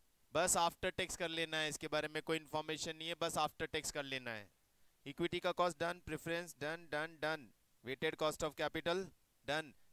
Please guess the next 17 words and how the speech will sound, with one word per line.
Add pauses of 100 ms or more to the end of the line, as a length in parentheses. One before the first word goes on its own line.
(120)
लेकिन (2250)
market
value (100)
weights
चाहिए। (2250)
तो
क्या (1400)
market
value
निकालनी
है? (840)
market
value
कैसे
निकालेंगे? (300)
<clears throat>
So